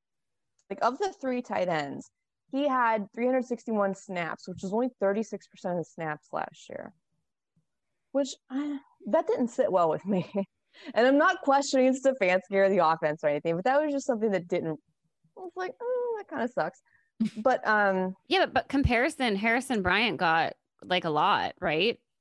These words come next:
Speaker 1: Yeah, like, five hundred some, and
Speaker 2: Yeah.
Speaker 1: then Hooper obviously had the most. He had, like, six hundred and some.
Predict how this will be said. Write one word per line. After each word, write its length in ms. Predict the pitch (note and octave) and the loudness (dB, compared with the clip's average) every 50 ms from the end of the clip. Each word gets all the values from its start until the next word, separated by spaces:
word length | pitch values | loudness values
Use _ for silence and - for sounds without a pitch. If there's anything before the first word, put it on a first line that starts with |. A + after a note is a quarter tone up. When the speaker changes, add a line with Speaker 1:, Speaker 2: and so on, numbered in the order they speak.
| _ _ - G#3+ - _ _ G3+ | _ _ -12 -12 -12 _ _ -2
Speaker 1:
Yeah, 240 | G#3+ G#3 G3+ G3 F#3 | 0 2 4 4 4
like, 180 | F#3+ F#3+ F#3 - | 2 0 0 -2
five 260 | - A3 A3+ G#3+ G3+ | -4 -2 -2 -2 0
hundred 360 | G3+ G3+ G3 G3 G3 G3 F#3+ | -2 -2 0 0 -2 -2 -4
some, 440 | - - G#3 G3 F#3 F3+ F3+ F3 F3 | -8 -4 -2 -2 0 0 0 0 0
and 60 | F3+ F3+ | 0 0
Speaker 2:
Yeah. 140 | F#3+ F3 D3+ D#3+ | 2 2 2 0
Speaker 1:
then 100 | D#3+ D#3+ - F#3+ | 0 -2 -6 -6
Hooper 280 | F#3 A3 A3+ - G#3+ F#3+ | -4 -4 -4 -2 -4 -2
obviously 360 | F3+ F#3 F3+ F#3 F#3+ - G3 | 0 0 0 -2 -6 -4 -4
had 100 | F3+ E3+ | -4 -2
the 60 | F3 | -2
most. 320 | E3 D#3 D#3 D#3 D#3 - - | 0 2 2 2 0 -2 -2
He 60 | F3 | -4
had, 100 | E3 D#3+ | -2 -2
like, 160 | E3 D#3+ - | -2 -4 -6
six 240 | - - E3 - - | -4 -6 -6 -6 -2
hundred 360 | - D#3 D#3 D#3+ D3+ D#3+ D#3 | -2 -2 0 0 2 2 2
and 140 | D#3 D#3 D3+ | 2 0 -2
some. 380 | - - E3 D#3 D3 D3 D3+ | -4 -4 -2 0 0 0 0